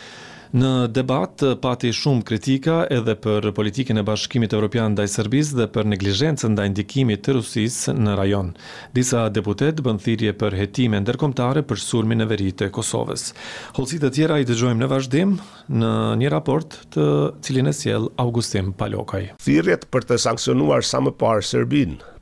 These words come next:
Speaker 2: për hetime ndërkombëtare rreth sulmit ndaj policisë së Kosovës dhe për kthim në dialog për të dyja palët janë dëgjuar më së shumti të martën brëma në një debat në seancë plenare të Parlamentit Evropian kushtuar Kosovës.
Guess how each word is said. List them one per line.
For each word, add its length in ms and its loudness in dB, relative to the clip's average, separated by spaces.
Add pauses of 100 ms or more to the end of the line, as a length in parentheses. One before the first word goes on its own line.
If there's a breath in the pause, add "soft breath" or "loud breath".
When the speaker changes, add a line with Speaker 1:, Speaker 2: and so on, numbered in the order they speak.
Speaker 2:
për 160 2
hetime 380 2
ndërkombëtare 680 2
rreth 240 -2
sulmit 380 2
ndaj 180 2
policisë 400 0
së 80 -8
Kosovës 560 2
dhe 160 0
për 220 -2
kthim 260 2
në 80 0
dialog 640 0
për 220 -4
të 100 -2
dyja 240 2
palët 400 0 (320 loud breath)
janë 240 4
dëgjuar 320 2
më 160 0
së 160 -2
shumti 380 0 (400 loud breath)
të 160 2
martën 380 2 (100)
brëma 320 2
në 140 4
një 100 2
debat 460 0 (100)
në 80 0
seancë 400 0
plenare 400 2
të 80 -2
Parlamentit 640 0
Evropian 480 2
kushtuar 480 0
Kosovës. 680 -2